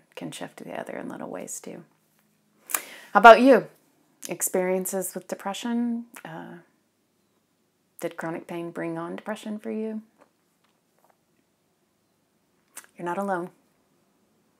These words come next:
You're not alone. That's it for today.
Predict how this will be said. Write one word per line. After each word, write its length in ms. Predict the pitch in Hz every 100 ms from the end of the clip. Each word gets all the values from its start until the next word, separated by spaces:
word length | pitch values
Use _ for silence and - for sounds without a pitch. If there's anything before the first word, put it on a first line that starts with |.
| _ _ _ _ _ _ _ -
You're 100 | 160
not 140 | 160
alone. 300 | 156 147 156 - _ _ _ _ _ _ _ _ _ _ _ _ - - - - - _ _ _ _ _ _
That's 180 | 196 -
it 100 | -
for 100 | -
today. 440 | 226 247 277 277